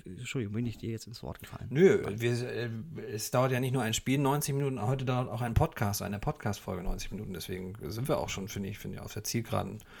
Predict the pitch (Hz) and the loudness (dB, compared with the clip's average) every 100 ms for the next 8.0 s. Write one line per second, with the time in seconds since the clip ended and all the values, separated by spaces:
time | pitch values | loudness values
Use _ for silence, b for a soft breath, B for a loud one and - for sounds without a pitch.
0 | B B B B B - 110 156 135 127 | B B B B B 2 8 8 8 6
1 | - - 120 123 123 127 123 113 123 117 | 6 6 6 6 4 2 0 2 4 4
2 | 120 143 139 131 135 139 139 139 - 135 | 4 2 2 2 2 2 2 2 2 10
3 | 117 87 131 131 - - 131 131 131 127 | 10 8 2 2 0 2 2 4 4 4
4 | - - 117 120 - 120 123 113 95 101 | 2 0 0 0 2 4 4 4 2 2
5 | 95 - 85 113 113 113 - 113 113 123 | 0 0 2 4 4 4 2 2 6 8
6 | 110 113 135 143 139 143 143 180 - 147 | 8 6 6 8 8 6 6 2 0 0
7 | 156 - 143 - - - 156 - 147 | 0 0 -2 -4 -6 -2 -4 -4 -10